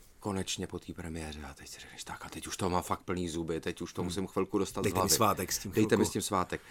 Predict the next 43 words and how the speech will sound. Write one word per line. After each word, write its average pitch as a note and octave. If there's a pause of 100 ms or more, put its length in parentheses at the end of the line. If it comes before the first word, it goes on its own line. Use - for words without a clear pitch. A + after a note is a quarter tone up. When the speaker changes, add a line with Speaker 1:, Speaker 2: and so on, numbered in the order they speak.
(100)
Speaker 1:
Tak G#2+
my A2+
jsme G#2
měli G2
po F#2+
premiéře F2 (280)
a G2
já F2+
jsem F#2+ (280)
teprv A2+
po G2+
té G#2
premiéře F#2+
ještě F#2+ (380)
zintenzivnil, E2+ (420)
eh, -
ten A2
ponor G2+
do G2+
toho G2+
Verniše, F#2
protože F2
jsem G2
si -
řekl, G2
"Tak B2
a A#2+
teď -
mám C#3
volno, B2
už -
se B2
nemusím B2
nic C3
učit A#2+
a A#2+
můžu A#2
si B2
to -
jenom A#2
v -
klidu A#2
číst." A2+